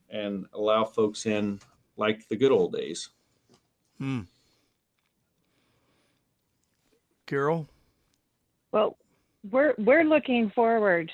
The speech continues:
Speaker 3: to, um, being able to have the hospital allow patients in more regularly for labs and radiology,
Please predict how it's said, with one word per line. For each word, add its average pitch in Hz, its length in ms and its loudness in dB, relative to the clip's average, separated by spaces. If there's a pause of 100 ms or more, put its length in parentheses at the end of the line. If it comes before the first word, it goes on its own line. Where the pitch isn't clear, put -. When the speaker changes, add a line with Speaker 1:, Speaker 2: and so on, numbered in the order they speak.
(160)
Speaker 3:
to, 170 540 -4
um, 156 500 -4
being 175 300 -4
able 165 240 -2
to 160 80 -4
have 160 220 0
the 160 80 -6
hospital 156 640 -2 (400)
allow 170 300 4
patients 160 420 -4
in 160 440 -2 (220)
more 170 200 -2
regularly 151 720 0
for 147 320 0
labs 143 580 0
and 151 120 -10
radiology, 139 880 0